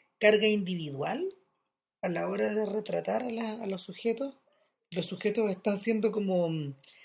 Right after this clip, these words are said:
tipificados ya psicológicamente, que es una, es una tipificación psicológica, no es, no, no es la, no es la presentación de los personajes chinos típicos. ¿A qué voy? Cuando uno ve, por ejemplo,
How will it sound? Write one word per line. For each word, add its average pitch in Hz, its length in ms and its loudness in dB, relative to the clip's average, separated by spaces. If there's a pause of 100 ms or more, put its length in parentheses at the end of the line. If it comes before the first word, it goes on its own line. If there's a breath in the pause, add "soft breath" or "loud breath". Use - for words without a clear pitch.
(260 soft breath)
tipificados 196 760 4
ya 220 140 2
psicológicamente, 226 1080 -2 (580)
que 180 100 -6
es 175 40 -8
una, 175 640 -4 (800)
es 220 120 6
una 240 160 4
tipificación 202 640 -2
psicológica, 208 720 -2
no 185 140 -6
es, 202 140 -6
no, 214 120 -4
no 226 140 0
es 247 180 2
la, 254 140 -2 (260 loud breath)
no 202 100 0
es 240 80 2
la 262 120 4
presentación 262 760 0
de 269 100 0
los 247 120 -2
personajes 240 600 -4 (100)
chinos 277 400 0
típicos. 240 460 -8 (1400)
¿A 202 100 0
qué 277 140 0
voy? 254 400 4 (200)
Cuando 190 280 0
uno 285 140 0
ve, 294 120 2
por 294 160 -2
ejemplo, 143 560 2